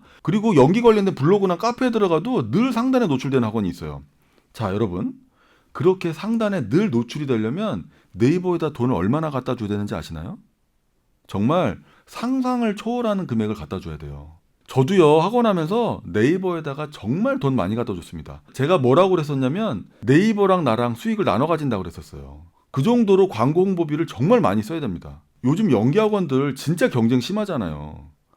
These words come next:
학원도 너무 많고 그러다 보니까 네이버 홍보에 열을 올릴 수밖에 없어요. 그래서 제가 다짐했습니다. 네이버에다가 돈 안 갖다 줘도 할 수 있는 사업이 뭐가 있을까?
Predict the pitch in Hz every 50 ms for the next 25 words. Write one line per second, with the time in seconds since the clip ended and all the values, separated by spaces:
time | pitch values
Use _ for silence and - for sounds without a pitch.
0 | _ _ _ - - 254 262 277 269 254 254 160 127 123 151 185 170 131 120 127
1 | 135 127 131 143 131 123 120 117 113 113 190 202 175 107 80 - - - - _
2 | - 101 139 165 214 240 233 214 226 220 196 226 247 240 226 208 190 190 185 143
3 | 107 123 127 170 123 117 147 180 196 202 180 - - 85 78 - - 80 73 71
4 | 73 76 76 76 - _ _ _ _ - - 156 185 190 185 135 143 139 143 -
5 | 90 98 107 139 151 135 - - 110 92 82 80 73 73 - _ _ _ _ _
6 | 92 113 143 185 220 233 214 226 220 214 208 202 190 180 180 165 - 156 165 147
7 | 98 113 135 165 214 214 214 208 190 180 170 156 160 151 175 190 190 - 190 170
8 | 160 156 147 131 135 131 131 127 95 98 98 110 101 95 - 95 80 - 143 143
9 | 113 76